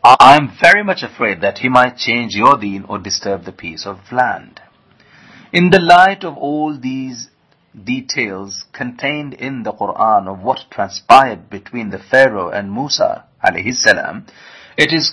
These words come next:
clear that the word deen as used here does not stand only for religion but covers also the whole political, social and cultural setup.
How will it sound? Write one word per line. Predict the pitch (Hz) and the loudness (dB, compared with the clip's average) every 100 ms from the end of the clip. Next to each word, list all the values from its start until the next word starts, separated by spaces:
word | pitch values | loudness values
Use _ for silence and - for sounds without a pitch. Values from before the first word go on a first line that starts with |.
| - | -8
clear | - 190 196 107 107 - _ _ | -2 2 6 6 6 -2 _ _
that | 131 | 0
the | 123 135 | 2 4
word | 160 170 120 | 6 4 2
deen | 135 151 143 113 | -2 -2 -4 -6
as | 123 120 110 | -8 -8 -2
used | 143 160 156 113 | 0 0 -2 -10
here | 98 160 127 107 | -6 -2 -2 -4
does | 101 113 104 | -6 -10 -6
not | 135 139 | -6 -6
stand | - - 120 117 117 139 | -10 -6 -4 -4 -6 -6
only | 156 165 135 104 | -6 -6 -8 -8
for | - 101 | -10 -12
religion | 110 117 107 104 | -8 -8 -10 -10
but | 120 - | -10 -8
covers | 117 113 117 110 - | -8 -6 -8 -12 -6
also | 151 165 - 101 104 - _ _ _ _ | -4 -4 -4 -6 -6 -12 _ _ _ _
the | 127 120 | 0 0
whole | 143 147 156 151 151 _ _ _ | 4 4 4 -2 -8 _ _ _
political, | 127 131 165 131 - 117 113 117 _ _ | -2 -2 -2 -6 -8 -8 -8 -12 _ _
social | - - 131 147 - 110 107 101 | -12 -4 -2 -2 -6 -8 -10 -10
and | 107 104 | -12 -14
cultural | - 120 135 - 104 92 - | -2 0 0 -8 -12 -12 -10
setup. | - - - _ | -10 -10 -12 _